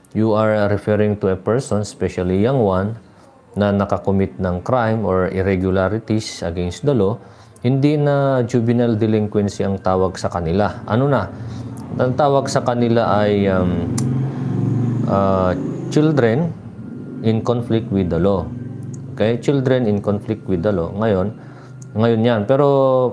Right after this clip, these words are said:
for the meantime, we will use yung tinatawag na juvenile delinquency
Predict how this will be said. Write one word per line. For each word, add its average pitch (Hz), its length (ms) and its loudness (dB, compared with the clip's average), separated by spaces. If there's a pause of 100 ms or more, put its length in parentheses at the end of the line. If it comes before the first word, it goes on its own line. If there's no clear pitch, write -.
for 143 140 2
the 156 100 2
meantime, 180 400 0
we 139 100 2
will 135 220 2
use 143 320 0
yung 120 320 2
tinatawag 117 560 0
na 110 240 2
juvenile 113 480 0
delinquency 101 720 -2